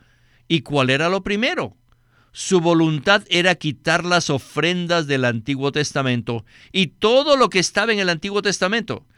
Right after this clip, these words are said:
Eso es lo primero. Y todo lo del Nuevo Testamento es lo segundo. En el Antiguo Testamento estaba el holocausto, la ofrenda de harina, la ofrenda de paz, la ofrenda por el pecado,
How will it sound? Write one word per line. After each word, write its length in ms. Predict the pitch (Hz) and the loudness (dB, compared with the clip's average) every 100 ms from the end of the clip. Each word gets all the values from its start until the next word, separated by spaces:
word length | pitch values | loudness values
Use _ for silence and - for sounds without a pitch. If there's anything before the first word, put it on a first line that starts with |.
| _ - | _ -2
Eso 460 | 180 180 214 214 - | 0 2 0 -2 -2
es 240 | 151 - | -2 0
lo 140 | 165 160 | 0 0
primero. 420 | 175 226 180 110 - - | 0 0 0 -2 -10 -4
Y 140 | 156 | -4
todo 300 | - 208 220 | 2 2 4
lo 140 | 214 190 | 4 4
del 160 | 170 | 2
Nuevo 300 | 165 190 202 | 2 0 0
Testamento 760 | 214 202 220 185 147 139 170 - _ | 0 0 0 0 -2 -2 -6 -8 _
es 300 | 127 123 - | -6 -4 -4
lo 160 | 131 131 | -4 -2
segundo. 800 | 160 143 202 285 269 131 101 - _ _ _ _ _ _ | -2 -4 -4 -6 -2 -4 -4 -14 _ _ _ _ _ _
En 160 | - 151 | -4 0
el 140 | 156 | 2
Antiguo 400 | 151 139 220 233 | 0 -2 -2 0
Testamento 520 | 220 196 185 180 202 185 | 2 2 2 0 0 -2
estaba 300 | - 185 185 | -2 -2 0
el 80 | |
holocausto, 840 | 170 131 - 156 180 143 - - 117 | 0 -2 -4 -4 -2 -2 -6 -8 -6
la 180 | 107 107 | -4 -6
ofrenda 380 | 95 120 131 131 | -6 -4 -2 0
de 100 | 127 | 0
harina, 420 | 143 175 139 120 | -2 -4 -2 -2
la 120 | 117 | -2
ofrenda 340 | 113 131 131 | -4 -6 -4
de 160 | 127 117 | -4 -6
paz, 600 | - - 165 175 165 - | -10 -8 -4 -2 -4 -6
la 120 | 127 123 | -6 -6
ofrenda 320 | 135 143 135 | -6 -6 -6
por 140 | 135 | -4
el 120 | 123 | -6
pecado, 580 | 123 123 147 160 160 131 | -4 -6 -4 -2 0 -2